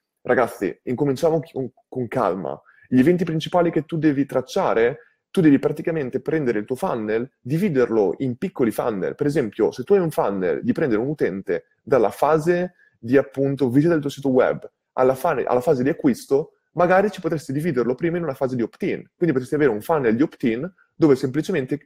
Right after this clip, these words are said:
metti come goal, come risultato che tu vuoi ottenere, che un utente ti lascia le mail. Ok? Una volta che l'utente ha lasciato le mail, avrai un, un funnel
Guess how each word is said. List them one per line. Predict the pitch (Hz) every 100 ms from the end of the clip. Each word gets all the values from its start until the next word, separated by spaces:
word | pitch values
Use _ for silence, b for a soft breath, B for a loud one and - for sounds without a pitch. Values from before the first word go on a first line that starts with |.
| -
metti | 151 160 -
come | - 120 113
goal, | 151 104 95 151 226
come | - 139 120
risultato | 123 131 156
che | 127
tu | 131
vuoi | 123
ottenere, | 98 208 165 82 127 - _
che | _ 202
un |
utente | 214 240 247
ti | 202
lascia | 160 -
le | 147
mail. | 104 65 65 _ _ _ _ -
Ok? | - 233 131 - B B
Una | 170
volta | 214 330
che | 302
l'utente | 165 175
ha | 135
lasciato | - 143
le | 135
mail, | 143 85 98 156 - _ _ _
avrai | - 190 240 135
un, | 143 156
un | 175
funnel | - 123 110 135 180